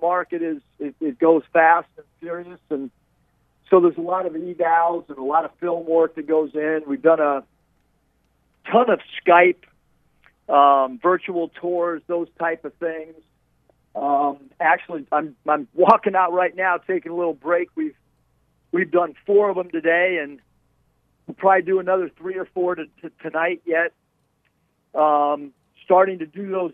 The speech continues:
now with high school kids. We have just been doing those virtual tours with, um, you know, the transfers. So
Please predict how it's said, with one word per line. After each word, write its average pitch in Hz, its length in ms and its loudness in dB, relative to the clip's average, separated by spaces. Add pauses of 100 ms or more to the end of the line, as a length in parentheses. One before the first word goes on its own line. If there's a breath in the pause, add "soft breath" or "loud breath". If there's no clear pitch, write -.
now 170 200 0
with 160 140 -6
high 175 340 -4
school 165 280 -4
kids. 175 360 0
We 143 200 -2
have 165 260 2
just 160 220 -8
been 151 100 -4
doing 151 380 -4 (720)
those 175 240 6
virtual 185 420 -2
tours 185 540 -2
with, 160 240 0 (1000)
um, 139 460 -2
you 175 80 -4
know, 160 140 0
the 143 100 -12
transfers. 160 880 0
So 147 300 0